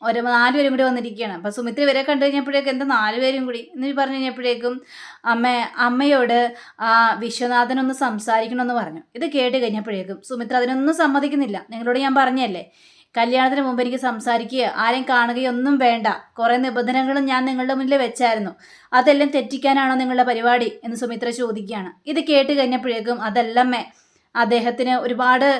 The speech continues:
താല്പര്യമുണ്ട് അമ്മയോടൊന്ന് സംസാരിക്കാൻ, കാണണമെന്നല്ലല്ലോ പറഞ്ഞത്. അമ്മ പറഞ്ഞ എല്ലാ നിബന്ധനകളോടും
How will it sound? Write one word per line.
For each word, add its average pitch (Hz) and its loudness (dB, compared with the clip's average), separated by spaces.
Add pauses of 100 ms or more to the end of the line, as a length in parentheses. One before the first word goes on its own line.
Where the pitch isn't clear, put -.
(340)
താല്പര്യമുണ്ട് 254 4 (120)
അമ്മയോടൊന്ന് 254 0
സംസാരിക്കാൻ, 233 -2 (160)
കാണണമെന്നല്ലല്ലോ 240 2
പറഞ്ഞത്. 269 4 (440)
അമ്മ 220 0
പറഞ്ഞ 254 4
എല്ലാ 262 2
നിബന്ധനകളോടും 285 4